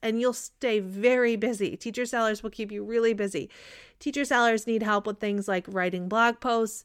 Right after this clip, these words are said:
staying up to date on social media, creating pins, graphics, designing their products, their website, writing emails, blog posts, producing videos, producing podcasts. There's so much to do as an online business owner that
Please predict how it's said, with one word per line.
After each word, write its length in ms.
staying 300
up 100
to 80
date 160
on 160
social 300
media, 500
creating 360
pins, 460
graphics, 680
designing 420
their 140
products, 580
their 140
website, 520
writing 280
emails, 540
blog 280
posts, 540
producing 520
videos, 460
producing 380
podcasts. 760
There's 220
so 200
much 320
to 100
do 380
as 120
an 80
online 360
business 340
owner 300
that 260